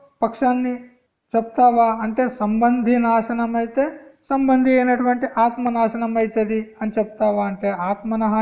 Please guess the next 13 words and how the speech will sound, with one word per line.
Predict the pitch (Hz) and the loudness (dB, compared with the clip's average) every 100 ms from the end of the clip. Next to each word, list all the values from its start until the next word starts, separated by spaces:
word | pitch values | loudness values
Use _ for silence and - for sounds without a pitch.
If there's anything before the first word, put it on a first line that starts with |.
| 196 | -2
నిర్వయవత్వేన | 180 196 220 208 196 190 190 180 185 226 202 - - _ _ _ | -2 0 0 0 -2 -4 -6 -6 -4 -4 -6 -8 -20 _ _ _
ద్రవ్య | 151 156 185 196 220 247 214 151 160 | -8 0 0 0 0 2 2 0 -4
గుణ | 196 220 247 220 175 - | -2 0 0 -2 -4 -8
క్రియాదిభిః | 196 202 220 240 254 240 214 214 214 240 180 - _ _ _ _ | -2 2 4 4 4 0 0 0 0 0 -2 -8 _ _ _ _
సంయోగాది | 202 202 247 262 262 240 226 220 220 220 | -4 0 4 4 4 4 4 2 -2 -4
సంబంధస్య | 202 196 196 190 185 - 220 226 180 - - _ _ _ - | -4 -2 -4 -2 -4 -2 2 2 2 -4 -18 _ _ _ -8
నిరూపయితుం | 165 196 262 285 285 240 226 226 262 262 - | -2 2 2 2 2 2 0 0 -4 -4 -8
అశక్యత్వాత్ | 156 262 254 - 214 214 190 180 170 165 - 254 220 131 - _ _ _ _ _ | -4 -2 -2 -2 -4 -2 0 2 2 0 0 2 2 -2 -12 _ _ _ _ _
తద్ | 254 247 165 156 | -2 -2 -4 -2
విశ్లేష | 190 - 240 277 277 285 240 - - _ _ - | -2 0 2 2 2 0 -2 -4 -16 _ _ -2
ప్రయుక్త | 196 214 254 262 - 240 160 | 0 2 0 -2 -4 -2 -2
నాశ | 180 226 233 269 185 | -2 -2 -2 -6 -6
అసంభూతేః. | - 190 175 139 160 160 156 131 | -4 -4 -4 -4 -4 -2 -4 0